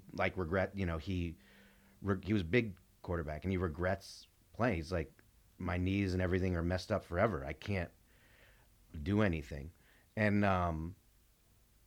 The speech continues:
so a lot of players feel that way. So if you are going to be in the N F L, it's, you, you can't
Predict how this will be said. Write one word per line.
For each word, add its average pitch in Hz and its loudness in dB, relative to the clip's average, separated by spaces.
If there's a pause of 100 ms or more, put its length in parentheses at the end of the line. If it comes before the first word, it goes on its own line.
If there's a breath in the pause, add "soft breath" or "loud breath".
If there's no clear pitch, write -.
(120)
so 123 8
a 120 6
lot 131 12
of 143 8
players 85 0
feel 80 -2
that 71 -4
way. 73 -10 (480)
So 135 8 (480)
if 190 8
you 196 10
are 190 12
going 139 10
to - 0
be 101 4
in 117 6
the 107 8
N 104 8
F 95 4
L, 87 2 (640 soft breath)
it's, 127 0 (160)
you, 117 -4 (100)
you 135 -4
can't 185 4